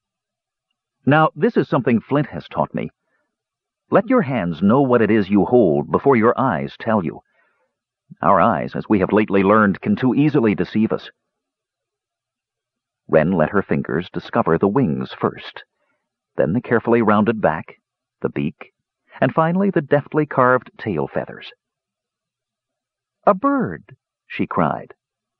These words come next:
"A wren?" A little breeze sighed, then wandered away.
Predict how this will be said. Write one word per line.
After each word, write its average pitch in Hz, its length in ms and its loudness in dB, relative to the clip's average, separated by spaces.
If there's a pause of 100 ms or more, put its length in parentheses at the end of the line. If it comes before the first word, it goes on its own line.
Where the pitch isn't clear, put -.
(520)
"A 113 80 4
wren?" 117 440 2 (1500)
A - 80 -4
little 98 240 2
breeze 92 600 -2
sighed, 73 440 -2 (120)
then 95 180 6
wandered 90 340 2
away. 82 460 -2